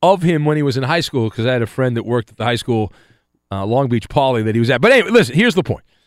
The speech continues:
Yes, of course. There's enough room on the Rams station wagon to bring in Deshaun Watson and put him there. You want guys that wanna be Rams. I love this.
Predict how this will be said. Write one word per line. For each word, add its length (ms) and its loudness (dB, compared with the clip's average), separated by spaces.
Yes, 500 4
of 120 -6
course. 180 2
There's 200 0
enough 380 4
room 240 2
on 80 4
the 80 2
Rams 320 2
station 400 2
wagon 320 0
to 60 0
bring 240 0
in 120 -2
Deshaun 380 -2
Watson 460 0
and 180 0
put 160 4
him 80 2
there. 280 4
You 360 4
want 340 6
guys 340 4
that 100 0
wanna 200 4
be 140 4
Rams. 420 4
I 120 4
love 340 6
this. 320 0